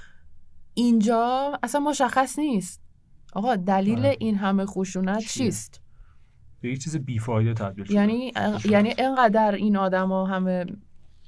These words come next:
Speaker 1: انقدر آدمیت بده که میفته به این حجم از خشونت.
Speaker 2: مهم. یه
Speaker 1: م-،
Speaker 2: جا
Speaker 1: می‌گم نمیفهمم این، م، واسه چی؟
Speaker 2: آره، اون خشونت انگار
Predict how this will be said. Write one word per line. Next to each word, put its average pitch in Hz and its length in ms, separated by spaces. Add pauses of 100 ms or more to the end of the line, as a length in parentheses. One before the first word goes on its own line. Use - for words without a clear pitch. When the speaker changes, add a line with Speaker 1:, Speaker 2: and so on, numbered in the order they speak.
(400)
Speaker 1:
انقدر 226 180
آدمیت 269 680
بده 247 600 (840)
که 208 240 (100)
میفته 220 400
به 214 80
این 214 240
حجم 214 300
از 208 120
خشونت. 202 760 (560)
Speaker 2:
مهم. 110 300 (840)
یه 135 120
Speaker 1:
م-، 143 40
Speaker 2:
جا 175 220
Speaker 1:
می‌گم 180 240
نمیفهمم 208 600
این، 208 380
م، 196 240 (440)
واسه 196 360
چی؟ 180 240 (680)
Speaker 2:
آره، 117 200
اون 113 180
خشونت 135 540
انگار 143 460